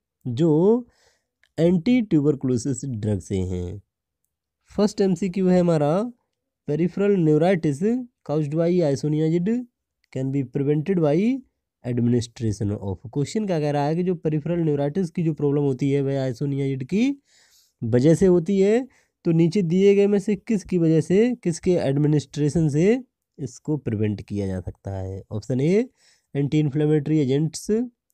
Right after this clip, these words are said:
ऑप्शन बी विटामिन बी सिक्स, ऑप्शन सी एंटी कन्वल्सेंट्स, ऑप्शन डी विटामिन बी ट्वेल्व।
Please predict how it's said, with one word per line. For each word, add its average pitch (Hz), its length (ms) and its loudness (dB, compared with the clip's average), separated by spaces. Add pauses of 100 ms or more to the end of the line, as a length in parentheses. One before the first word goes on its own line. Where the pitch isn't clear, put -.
(180)
ऑप्शन 143 280 -2
बी 151 120 2
विटामिन 139 400 0
बी 127 180 0
सिक्स, 226 560 -4 (460)
ऑप्शन 151 280 0
सी 170 220 0
एंटी 165 320 2
कन्वल्सेंट्स, 160 720 -2 (640)
ऑप्शन 117 360 -2
डी 113 120 2
विटामिन 104 460 -2
बी 95 120 -4
ट्वेल्व। 87 360 -10